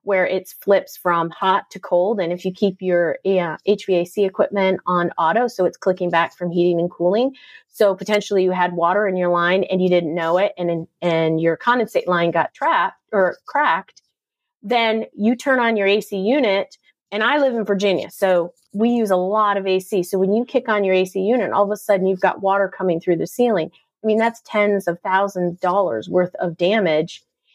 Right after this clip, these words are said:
And a standard homeowner will think, "Oh, I must have a roof leak."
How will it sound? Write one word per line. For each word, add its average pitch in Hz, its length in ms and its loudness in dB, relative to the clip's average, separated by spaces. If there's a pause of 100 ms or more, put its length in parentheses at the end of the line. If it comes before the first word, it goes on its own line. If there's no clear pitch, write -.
(220)
And 220 120 2
a 202 40 0
standard 277 480 0
homeowner 190 600 0 (340)
will 202 100 -2
think, 196 300 0
"Oh, 277 140 2
I 233 100 0
must 240 260 -6
have 185 180 0
a 180 60 2
roof 233 320 0
leak." - 400 -4